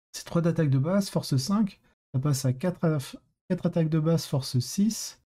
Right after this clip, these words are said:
Euh, force six, P A moins trois, dégâts deux. Les Thresher vous donnent déjà encore plus d'une attaque, donc vous êtes à cinq attaques de Thresher.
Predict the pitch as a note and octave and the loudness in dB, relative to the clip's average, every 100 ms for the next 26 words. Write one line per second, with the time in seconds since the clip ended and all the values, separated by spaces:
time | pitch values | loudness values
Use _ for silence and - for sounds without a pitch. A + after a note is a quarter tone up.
0 | - C3 B2+ B2 B2 B2 A#2+ A#2+ A#2+ D#3 | -2 2 4 4 4 4 4 2 0 -4
1 | - D3+ C3 F3+ - D#3+ C#3 C#3+ D3 C#3+ | -2 -2 0 0 0 2 2 2 2 2
2 | C3+ B2 B2+ A#2+ A#2+ E3+ G3 G3+ G3+ G3+ | 2 4 2 2 0 2 4 4 6 4
3 | G3+ G3+ D#3 C3+ - C#3+ - D#3+ C#3 B2+ | 4 4 2 0 0 -2 0 2 2 4
4 | B2+ B2+ C#3+ E3+ E3+ F3 D#3+ - C#3+ - | 4 4 4 4 4 4 2 0 -4 -2
5 | C#3+ C#3 C#3 D3+ C#3 A#2+ A#2+ A#2+ A#2+ A#2 | 0 2 2 2 2 2 2 0 -2 -4
6 | - - G#3+ F#3 C#3 E3 D3+ C#3 C3 C#3+ | -4 0 2 0 -2 -2 0 -2 -2 -2
7 | C3 D3 | -2 -2